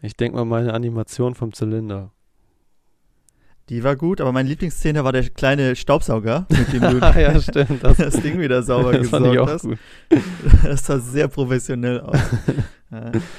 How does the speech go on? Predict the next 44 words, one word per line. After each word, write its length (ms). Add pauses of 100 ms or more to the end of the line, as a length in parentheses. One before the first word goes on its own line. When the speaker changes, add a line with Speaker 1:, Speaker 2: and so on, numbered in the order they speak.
(300)
Speaker 1:
Ja, 120
aber 80
Speaker 2:
Als 80
Speaker 1:
ich 40
mu- 60
Speaker 2:
hättest 200
du 100
bei 120
Mut-, 360
bei 160
Mutti 280
aus 100
dem 120
Wohnzimmer 420
mitgehen 460
Speaker 1:
<laughs> 20
Ja. 60
Speaker 2:
lassen. 240 (840)
Speaker 1:
Dieser 240
Staubsauger 400
ist 80
so 100
praktisch. 640
Ich 160
hab 80
schon 140
so 80
viel 160
aufgesaugt. 560 (320)
Speaker 2:
<laughs> 260
Speaker 1:
Aber 280 (260)
ich 160
muss 200
auch 140
sagen, 400
dass 240
es 240 (800)
doch 300
mehr 340
Arbeit, 340
als 240
ich 120
vorher 260
dachte. 480